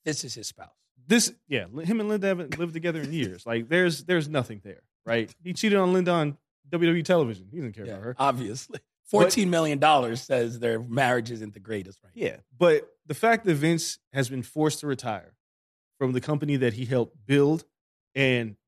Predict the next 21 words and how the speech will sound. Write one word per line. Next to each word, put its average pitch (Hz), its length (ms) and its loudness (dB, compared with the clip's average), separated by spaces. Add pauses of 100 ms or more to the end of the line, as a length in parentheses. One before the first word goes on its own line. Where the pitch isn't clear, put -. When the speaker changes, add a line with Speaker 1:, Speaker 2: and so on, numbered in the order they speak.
(180)
Speaker 2:
every 185 340 4
single 180 380 2
day 139 240 4
of 127 100 2
his 123 180 0
life 117 300 -2
has 123 100 -12
been 113 160 -10
pro 120 160 -2
wrestling, 131 440 -2 (540)
and 127 80 -2
he 131 60 4
has 123 140 0
to 107 80 -14
take 139 180 -2
a 123 40 -8
step 127 300 -2
back, 127 300 0 (1120)
like, 120 180 -2 (200)
retire, 117 640 0
because 107 300 -14